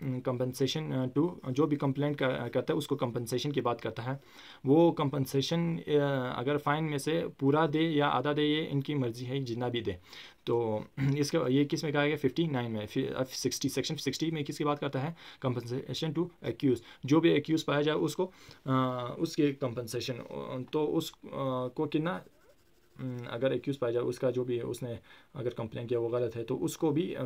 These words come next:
टू हंड्रेड तक फ़ाइन लग सकता है। उन-, उनको, उसको ऊपर फ़ाइन दे सक-, लगा सकते हैं टू हंड्रेड तक, उससे ऊपर नहीं लगा सकते। ये सिक्स-, अ, सेक्शन सिक्सटी में कहा गया। सेक्शन सिक्सटी वन में क्या कहा गया है?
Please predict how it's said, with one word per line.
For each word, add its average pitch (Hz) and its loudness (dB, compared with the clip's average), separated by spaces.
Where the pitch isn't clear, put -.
टू 151 -2
हंड्रेड 131 -2
तक 156 -4
फ़ाइन 143 -4
लग 123 -2
सकता 127 -4
है। 107 -2
उन-, 113 -6
उनको, 127 -6
उसको 131 -2
ऊपर - -2
फ़ाइन 139 -2
दे 123 4
सक-, - -6
लगा 110 -2
सकते 110 -8
हैं 117 -8
टू 117 -4
हंड्रेड 101 -6
तक, 104 -4
उससे 131 0
ऊपर 113 0
नहीं 127 0
लगा 98 -2
सकते। 117 -6
ये 127 0
सिक्स-, - -8
अ, 110 -8
सेक्शन 113 -6
सिक्सटी - -8
में 104 -4
कहा - -10
गया। - -12
सेक्शन 175 0
सिक्सटी 170 0
वन 165 2
में 165 2
क्या 160 4
कहा 151 0
गया 151 2
है? - -14